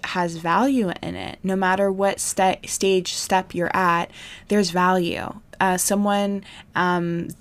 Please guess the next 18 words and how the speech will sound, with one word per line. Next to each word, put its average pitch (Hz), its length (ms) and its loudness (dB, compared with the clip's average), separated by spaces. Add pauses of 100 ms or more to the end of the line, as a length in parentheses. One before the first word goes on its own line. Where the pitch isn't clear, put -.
(160)
might 180 460 0 (320)
look 196 160 -2
to 196 120 -4
someone 180 420 -2
who's, 175 520 -2
instead 190 280 -2
of 190 100 0
ten 277 300 0
steps 202 320 -4
ahead 170 220 2
of 170 80 -6
them, 165 280 -2 (240)
maybe 180 260 -2
three 202 280 -2
steps, 202 540 0
maybe 160 180 -6
two - 240 -6
steps, 190 500 2